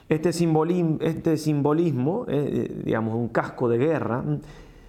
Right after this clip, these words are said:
encubre la idea de la misa como un acto de guerra.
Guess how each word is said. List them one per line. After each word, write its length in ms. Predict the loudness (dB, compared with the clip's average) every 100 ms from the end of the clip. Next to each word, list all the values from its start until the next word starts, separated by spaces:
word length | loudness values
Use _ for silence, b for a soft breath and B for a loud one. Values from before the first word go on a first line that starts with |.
| B B
encubre 640 | -2 0 2 2 4 4 2
la 140 | 2
idea 720 | 2 2 2 0 0 -2 -6 -10
de 160 | 0 0
la 100 | 2
misa 440 | 0 0 0 -2
como 180 | 0 0
un 120 | 0
acto 520 | 0 -2 -8 -8 -2 0
de 140 | 2
guerra. 440 | 0 -2 -8 -14